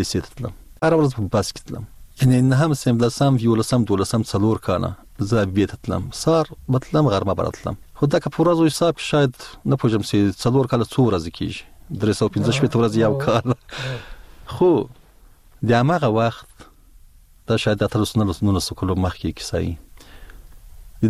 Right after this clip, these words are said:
دغه ټول له دومره ورځو نه ما، ما یوازې دوه درې خاطرې را په یاد دي. یوه خاطره دغسې وه چې د ملي بس مخه، مخ ته، مخ ته ماما-، ښځې معمولاً، آه، کېناستې. یو دم چیغې سوې چې ورته وم کتل، یوه ښځه وه، دغه، دغه، د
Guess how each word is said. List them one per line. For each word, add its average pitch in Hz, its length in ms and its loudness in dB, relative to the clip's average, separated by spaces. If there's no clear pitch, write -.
دغه 127 140 2
ټول 190 400 0
له 131 40 4
دومره 165 320 2
ورځو 135 360 2
نه 110 320 -2
ما، 151 140 4
ما 156 80 4
یوازې 151 420 2
دوه 107 100 2
درې 110 200 2
خاطرې 98 320 -4
را 87 60 0
په - 140 -6
یاد 82 260 0
دي. - 100 -20
یوه 156 80 4
خاطره 156 300 0
دغسې 156 340 0
وه 156 100 4
چې 143 180 -6
د 98 140 -4
ملي 101 160 4
بس 110 240 0
مخه، 113 520 2
مخ 117 260 0
ته، - 100 -4
مخ 104 160 -2
ته 107 80 -2
ماما-، 98 360 0
ښځې 95 360 -2
معمولاً، 90 280 0
آه، 50 960 -4
کېناستې. 90 480 0
یو 165 200 4
دم 147 140 2
چیغې 104 380 -2
سوې - 180 -10
چې - 80 -2
ورته 123 220 4
وم 160 140 4
کتل، 156 260 0
یوه 120 220 2
ښځه 147 220 -2
وه، 151 160 4
دغه، 107 200 0
دغه، 98 180 0
د 98 140 -4